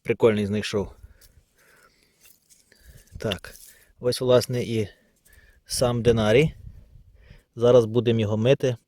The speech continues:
дізнаватися, хто там зображений, що за імператор. Так, ну це, це ж треба мені так поперло. Полювання, полювання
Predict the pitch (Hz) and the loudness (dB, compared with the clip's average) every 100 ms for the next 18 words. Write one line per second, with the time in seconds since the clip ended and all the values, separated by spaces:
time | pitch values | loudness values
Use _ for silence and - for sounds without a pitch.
0 | _ _ _ - 120 117 123 127 - - | _ _ _ -6 -4 2 6 6 4 0
1 | 113 - _ _ - - 143 139 131 135 | -2 -2 _ _ -4 0 2 4 6 8
2 | 123 101 98 - 143 131 127 120 120 104 | 6 4 -4 0 2 4 4 4 4 2
3 | 98 - - - - - - - - - | -2 -12 -20 -20 -20 -14 -14 -14 -20 -20
4 | - - - - - - - _ _ _ | -20 -20 -14 -8 -2 -2 -4 _ _ _
5 | _ _ - - - - - - - - | _ _ -18 -16 -20 -20 -20 -20 -16 -14
6 | - - - - - - - _ _ _ | -16 -16 -18 -18 -20 -20 -20 _ _ _
7 | _ _ - - - - _ _ - 127 | _ _ 0 0 0 -8 _ _ -20 -14
8 | 110 98 - 107 113 - 131 131 - - | -14 -14 -14 -14 -14 -12 -10 -10 -14 -18
9 | - - 147 131 127 123 - 113 120 - | -16 -8 -2 0 0 -2 -4 -4 -2 0
10 | 113 101 92 - - - - 120 131 143 | 0 -2 -2 -2 0 -2 -4 -2 6 8
11 | 160 196 202 185 - - - _ - - | 8 6 2 0 -6 -16 -20 _ -10 -10
12 | - 117 120 135 165 165 160 | -8 -4 0 0 0 0 -2